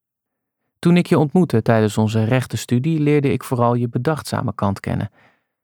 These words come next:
Dat je nu deze keuze maakt, laat volgens mij zien dat je er lang over na hebt gedacht en tot de conclusie bent gekomen dat demonstreren echt werkt.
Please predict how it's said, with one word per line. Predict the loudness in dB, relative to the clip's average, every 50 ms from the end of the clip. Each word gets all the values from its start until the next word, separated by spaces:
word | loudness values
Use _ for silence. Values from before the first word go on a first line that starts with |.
| _ _ _ _
Dat | 0 2 2 2 2
je | 2 2
nu | 4 4 4 4 4
deze | 4 4 4 4 2 2
keuze | 2 2 2 4 4 4 2
maakt, | 2 4 4 2 2 0 -4 -6 -4
laat | 0 0 0 0 0
volgens | 0 0 0 0 0 0
mij | 2 2 2 2
zien | 2 2 2 2 2 2
dat | 0 0 0 0
je | -2
er | 0 0 2
lang | 2 2 2 2 2 2
over | 2 2 2 2
na | 2 2 2 2
hebt | 0 0 -2
gedacht | -6 -8 -6 -6 -8 -8 -10 -12 -8
en | -6 -6 -4
tot | -4 -4 -4
de | -2
conclusie | -2 -2 -2 0 0 0 0 0 0
bent | 0 -2 -2 -4
gekomen | -6 -4 0 0 2 2 2 2 0
dat | 0 -2 0
demonstreren | 0 0 2 2 0 0 -2 -2 0 0 0 0 -2 -2 -2
echt | -2 -2 -2 0
werkt. | 0 0 0 0 -2 -4 -8 -12